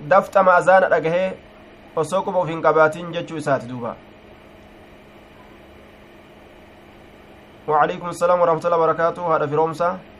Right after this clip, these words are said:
باب الدهن، باب الدهن للجمعة.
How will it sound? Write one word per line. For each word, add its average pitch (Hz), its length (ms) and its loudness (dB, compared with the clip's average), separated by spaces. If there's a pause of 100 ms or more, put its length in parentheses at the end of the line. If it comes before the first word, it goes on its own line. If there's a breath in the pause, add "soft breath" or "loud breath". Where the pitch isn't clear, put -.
(960)
باب 185 380 4
الدهن، 208 760 0 (500)
باب 196 400 4
الدهن 202 460 0
للجمعة. 180 600 0